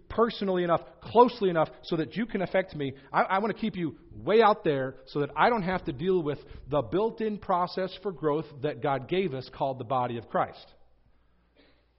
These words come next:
And there's a truth in Genesis two that tells us that not only are we relational beings, we are, we're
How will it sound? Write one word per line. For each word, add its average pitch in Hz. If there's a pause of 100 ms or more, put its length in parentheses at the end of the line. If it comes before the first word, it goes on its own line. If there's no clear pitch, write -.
(2000)
And 123
there's 131
a 123
truth 185
in 139
Genesis 139
two 131
that 120
tells 127
us 110 (1160)
that 135
not 156
only 156
are 127
we 117
relational 127
beings, 123
we 120
are, 113 (320)
we're 101